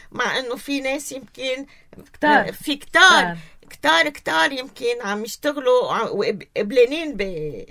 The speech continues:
Speaker 1: بهيدا كله لحتى يضلوا هن متمسكين بهالبلد. أنا كتبت خطة طويلة عريضة ع-، ع-، اقتصادية. ما تسأليني شو هي. ما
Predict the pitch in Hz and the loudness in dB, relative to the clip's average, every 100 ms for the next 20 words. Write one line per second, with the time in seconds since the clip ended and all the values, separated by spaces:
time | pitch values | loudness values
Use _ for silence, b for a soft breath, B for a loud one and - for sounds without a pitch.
0 | - - - 160 214 220 202 202 220 226 | -20 -18 -16 -12 -10 -8 -8 -8 -8 -6
1 | 214 233 - 254 247 285 285 B B 269 | -6 -8 -4 -4 -2 -4 -6 B B -6
2 | 294 285 285 269 311 330 302 330 311 277 | -6 -4 -2 2 2 2 -2 -2 -8 -8
3 | 285 277 285 - - 277 254 269 262 262 | -10 -10 -10 -12 -12 -10 -8 -6 -6 -8
4 | 208 208 _ _ _ _ _ _ _ _ | -10 -12 _ _ _ _ _ _ _ _
5 | _ _ _ _ _ 240 302 302 - - | _ _ _ _ _ -4 -4 -6 -8 -6
6 | 311 269 277 - 285 285 - 214 220 - | -2 -2 -4 -8 -10 -10 -8 -8 -8 -8
7 | 220 226 220 202 185 180 180 160 156 180 | -10 -8 -8 -8 -8 -8 -8 -8 -10 -8
8 | 240 226 202 - 160 - 185 - 190 - | -4 -4 -4 -10 -12 -14 -14 -12 -12 -10
9 | 190 175 160 - b b b - 285 294 | -10 -10 -14 -16 b b b -6 -4 -6
10 | - - 254 285 254 - 208 208 180 - | -2 0 0 0 -6 -8 -8 -6 -6 -10
11 | _ 208 240 302 | _ 0 2 2